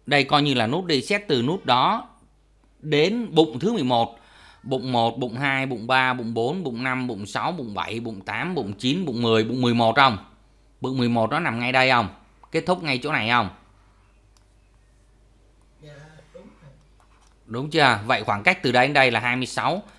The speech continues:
Speaker 1: phẩy hai mươi lăm không? Bằng. Bây giờ mình coi nè. Khoảng cách từ đây đến đây là một lambda. Đúng không Vinh?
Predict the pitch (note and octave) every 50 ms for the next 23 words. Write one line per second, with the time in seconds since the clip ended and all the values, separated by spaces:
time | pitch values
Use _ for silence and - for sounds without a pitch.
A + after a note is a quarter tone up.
0 | _ _ _ _ _ - - F#2+ G#2 G2+ A#2 C3 A#2+ B2 B2+ A#2+ A#2+ A#2 B2+ B2
1 | A#2+ G#2 F2+ - - - - _ _ _ _ _ _ _ _ _ _ _ _ _
2 | _ _ _ _ _ _ _ _ _ _ _ _ - C3+ C3 C3 B2 G2+ E2+ -
3 | - - _ _ _ _ _ _ _ _ _ _ - C#3+ D3 C#3+ C3 B2+ A#2+ A2+
4 | C#3 C3+ C#3 C#3+ C#3 A#2+ G2 - - - - _ _ _ _ _ _ _ _ _
5 | _ - _ _ - C3+ A#2 A#2 A#2+ - G#3+ G#3 - E3+ C#3+ C#3 D3 D#3 D#3 D#3+
6 | F3 F3+ E3 D#3 D3+ D3 C3+ B2+ B2 A#2+ A#2 A#2 - D3 D3+ D3 C#3+ C#3+ C#3 C3+
7 | G#2 - - _ _ _ _ _ _ _ _ _ _ _ _ _ _ _ _ _
8 | _ _ _ _ _ _ _ _ _ _ _ _ _ _ _ _ - D3+ F3 G#3+
9 | G#3 F#3+ F3 F3 F3+ F#3+ F#3+